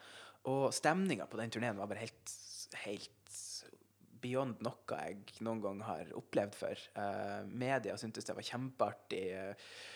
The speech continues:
eh, fans kom til konsertene med interrail-billetter, dem òg. Eh, de hadde latt seg inspirere. Jeg traff andre musikere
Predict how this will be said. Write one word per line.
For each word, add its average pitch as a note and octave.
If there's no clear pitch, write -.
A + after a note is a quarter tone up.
eh, F#2
fans A#2+
kom B2
til G#2
konsertene G#2+
med A#2
interrail-billetter, B2+
dem A2+
òg. G2+
Eh, G#2+
de A#2
hadde B2
latt A#2+
seg A2
inspirere. A#2
Jeg A#2
traff -
andre D#3
musikere C#3